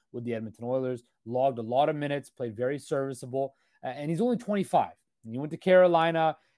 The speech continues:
had, got struck with covid, um, and didn't get a chance to really, uh, play well. And, you know, he said, he's like, "I'm hungry to play again. Uh, it feels like it's been forever."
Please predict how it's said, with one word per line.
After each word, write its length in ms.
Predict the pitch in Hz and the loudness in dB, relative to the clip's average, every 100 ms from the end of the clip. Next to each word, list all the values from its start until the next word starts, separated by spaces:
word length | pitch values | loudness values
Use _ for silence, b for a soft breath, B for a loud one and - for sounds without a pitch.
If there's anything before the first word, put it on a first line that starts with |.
| _ - | _ -2
had, 240 | 131 131 | -2 0
got 220 | 135 127 | -2 -4
struck 260 | - 156 - | -2 -2 -2
with 160 | 170 | -12
covid, 580 | - 175 170 151 165 143 - _ _ - | -2 2 2 4 2 2 -8 _ _ -4
um, 300 | 120 120 123 | 0 0 -2
and 180 | 131 117 | -8 -4
didn't 300 | 165 180 160 | -4 -2 -2
get 160 | 156 | -2
a 60 | 143 | -2
chance 400 | - 143 135 131 - | -8 -6 -6 -8 -14
to 80 | 127 | -10
really, 440 | 127 117 117 123 | -8 -6 -8 -10
uh, 140 | 113 107 _ - | -12 -12 _ -6
play 240 | 151 139 | -2 -2
well. 420 | 117 127 120 92 _ _ _ _ - | -2 0 0 -2 _ _ _ _ -20
And, 260 | 110 110 113 | -16 -12 -10
you 80 | |
know, 60 | 123 | -8
he 100 | 151 | -8
said, 240 | - 254 | 0 2
he's 140 | 156 147 | 2 -2
like, 80 | 147 | -8
"I'm 160 | 143 | -8
hungry 280 | 143 170 190 | -6 -4 -4
to 80 | 170 | -6
play 340 | - 147 147 | -6 -4 -4
again. 360 | 143 147 147 143 _ _ _ - | -2 -4 -4 -10 _ _ _ -6
Uh, 220 | 117 120 | -6 -4
it 160 | 135 - | -10 -10
feels 160 | 170 151 | -6 -6
like 80 | 147 | -6
it's 100 | 113 | -8
been 180 | 139 127 | -10 -10
forever." 680 | 117 120 156 147 160 156 | -4 2 2 4 0 0